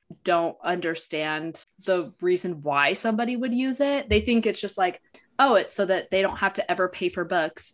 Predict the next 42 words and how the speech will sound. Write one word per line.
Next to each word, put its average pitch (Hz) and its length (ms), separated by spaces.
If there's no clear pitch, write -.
No, 247 220
it's - 180
generally 190 460
because 165 680
they 170 100
don't 170 240
have 175 260
a 180 60
library 175 720
in 170 260
their 160 240
area. 190 520
And 208 40
if 214 80
they 240 60
don't 294 120
have 339 100
a 285 40
library 214 400
in 196 80
their 185 160
area, 180 360
they 202 100
can't 254 360
use 202 340
things 190 340
like 156 240
Libby. 151 460
And 190 340
even 220 180
if 233 100
they 175 120
did 165 240
have 190 160
a 214 60
library, 226 680
not 202 260
every 190 280
library 156 420
partners - 440
with - 140
Libby, 160 480